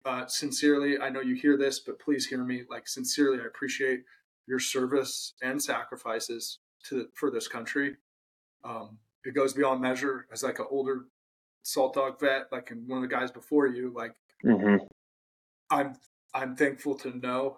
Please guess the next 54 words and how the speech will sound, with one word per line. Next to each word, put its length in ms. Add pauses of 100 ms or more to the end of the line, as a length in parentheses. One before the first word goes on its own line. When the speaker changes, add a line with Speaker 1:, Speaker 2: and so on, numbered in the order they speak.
Speaker 1:
that 200
men 240
like 260
you 160
are 100
still 300
in 100
the 60
pipeline 540 (220)
doing 200
hit 240
work. 240 (100)
Like, 220
it, 200 (300)
I 200 (920)
just 220
thank 200
you, 100
man. 160 (280)
I 40
really 180
appreciate 480
you. 100 (140)
Speaker 2:
Yeah, 360
and 140
it 160
goes 220
both 240
ways. 460 (480)
Um, 440
Speaker 1:
Yeah. 180 (640)
Speaker 2:
I 80
respect 480
the 60
shit 240
out 120
of 80
what, 240 (140)
what 240
you 140
did, 400 (180)
what 180
you 160
do, 560 (240)
what 180
you've 200
done, 420
what 140
you're 100
gonna 180
continue 520
to 80
do. 420
And, 400